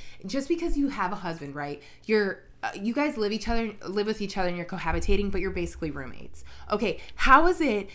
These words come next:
that when you have a roommate in college, people are showing each other mutual respect, and if the trash is full,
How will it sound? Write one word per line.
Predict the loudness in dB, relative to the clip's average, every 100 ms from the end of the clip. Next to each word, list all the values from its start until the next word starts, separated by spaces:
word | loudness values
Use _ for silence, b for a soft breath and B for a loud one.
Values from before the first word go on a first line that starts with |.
| -6
that | -2 0
when | 0
you | 0
have | 0
a | -2
roommate | -2 -2 -4
in | -6
college, | -2 -2 0 -4 -10 b b 2
people | 4 4
are | 2
showing | 2 0 2
each | 0 0
other | 0 0 -2
mutual | -2 -2 -2 -4
respect, | -4 -6 -4 -2 -4 -8 -18 b b
and | -4 -2
if | -2
the |
trash | 2 6 6 4
is | 0
full, | 0 0 0 -2